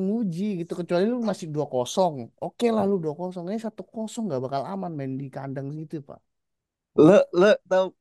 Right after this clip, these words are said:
Speaker 2: meme-meme yang ini nggak, Cok? Kalau misalkan, eh, di Twitter deh, misalkan balasan,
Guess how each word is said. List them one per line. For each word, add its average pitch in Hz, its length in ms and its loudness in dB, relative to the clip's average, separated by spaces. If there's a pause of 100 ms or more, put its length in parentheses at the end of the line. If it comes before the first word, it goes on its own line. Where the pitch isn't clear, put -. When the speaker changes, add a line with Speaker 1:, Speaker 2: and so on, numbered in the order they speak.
(560)
Speaker 2:
meme-meme 156 640 0
yang 156 140 2
ini 160 80 -4 (100)
nggak, 127 120 -2
Cok? 113 160 -6
Kalau 123 240 6
misalkan, 127 380 4 (1500)
eh, 135 160 4
di 127 140 4
Twitter 139 340 6
deh, 123 120 6 (180)
misalkan 123 360 0 (100)
balasan, 120 380 2